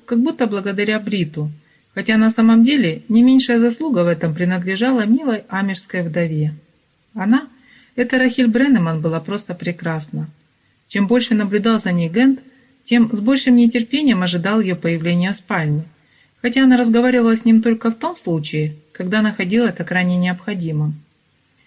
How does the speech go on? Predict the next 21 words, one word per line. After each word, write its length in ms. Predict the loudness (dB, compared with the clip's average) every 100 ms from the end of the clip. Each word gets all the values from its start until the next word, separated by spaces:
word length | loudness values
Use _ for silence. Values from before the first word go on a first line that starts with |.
| _ _ -12
И 60 |
в 60 | -6
самом 300 | -2 -2 0
деле 240 | 0 2
она 160 | 2 -2
всякий 300 | -4 -4 -2
раз 180 | -4 -6
краснела, 720 | -6 -4 0 2 2 -2 -10 _ _
когда 280 | -2 2 4
была 220 | 4 2
подле 400 | 2 0 2 4
него, 400 | 6 4 2 -4 _ _ _ _ _
или 160 | -2 -2
вдруг, 280 | 0 0 0
обернувшись, 560 | -2 2 4 2 0
замечала, 520 | -2 0 0 0 0 -2
что 200 | -4 -4
он 120 | -2
за 100 | 0
ней 160 | 0
наблюдает. 640 | -2 -2 -4 -4 -4 -4